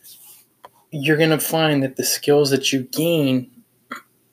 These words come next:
<clears throat> and the exposure increase you experience promotes your success. Now, you'll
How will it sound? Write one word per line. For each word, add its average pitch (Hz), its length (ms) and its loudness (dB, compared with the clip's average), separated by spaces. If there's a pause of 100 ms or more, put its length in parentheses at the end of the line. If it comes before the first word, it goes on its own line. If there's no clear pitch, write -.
(260)
<clears throat> - 1300 -16
and 131 440 2
the 131 160 -2
exposure 127 760 0
increase 120 500 -4
you 127 100 -2
experience 123 880 -2 (760)
promotes 127 400 0
your 123 100 -2
success. - 640 -4
Now, 123 120 -6
you'll 123 240 -6